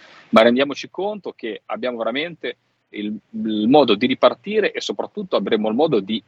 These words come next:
cambiare qualcosa. A me la cosa che mi fa arrabbiare in questo momento è che si centralizza tutto sul tema Green Pass, mentre realmente dovremmo pensare a come vogliamo il mondo di domani, perché sono delle sfide importantissime,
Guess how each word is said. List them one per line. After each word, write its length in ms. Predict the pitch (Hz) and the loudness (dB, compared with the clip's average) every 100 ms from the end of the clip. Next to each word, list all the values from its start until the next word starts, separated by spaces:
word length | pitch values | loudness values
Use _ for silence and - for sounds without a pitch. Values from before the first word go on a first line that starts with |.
| _ | _
cambiare 600 | 131 120 117 139 170 143 | 0 0 2 4 4 0
qualcosa. 640 | - 107 95 135 135 101 | -6 -10 -10 -10 -10 -10
A 20 | 110 | -10
me 80 | |
la 80 | 151 | -12
cosa 200 | 135 117 | -12 -16
che 40 | 104 | -16
mi 60 | |
fa 240 | - 120 - | -4 -4 -2
arrabbiare 600 | 110 107 113 104 110 98 | -6 -2 -2 -2 -2 -4
in 60 | 92 | -6
questo 180 | - 107 | -16 -14
momento 240 | 104 95 | -12 -12
è 20 | |
che 140 | - 101 | -10 -6
si 140 | - | -2
centralizza 500 | - 120 123 123 113 | 0 0 2 2 0
tutto 240 | - 139 | -8 -6
sul 200 | 110 - | -6 -2
tema 200 | - 117 | 0 2
Green 220 | 104 101 98 | 2 0 4
Pass, 380 | 104 92 - - _ - _ | 4 4 0 -12 _ -20 _
mentre 320 | 120 127 123 | 2 4 2
realmente 480 | 120 127 151 143 110 | 2 0 -2 -2 -6
dovremmo 260 | 104 104 - | -6 -8 -8
pensare 500 | 107 98 127 127 113 | -10 -4 2 2 2
a 20 | |
come 180 | 110 101 | -4 -8
vogliamo 320 | 104 110 104 | -6 -6 -6
il 60 | |
mondo 280 | 104 113 107 | -6 -6 -2
di 100 | 101 | -2
domani, 360 | 104 117 120 101 | 0 2 2 0
perché 160 | 92 | -6
sono 140 | - 113 | -6 -6
delle 120 | 101 | -6
sfide 280 | - 123 110 | -6 -4 -4
importantissime, 1120 | 143 143 135 123 117 117 - 180 - - - | -4 -2 2 4 2 0 -2 -2 -2 0 -4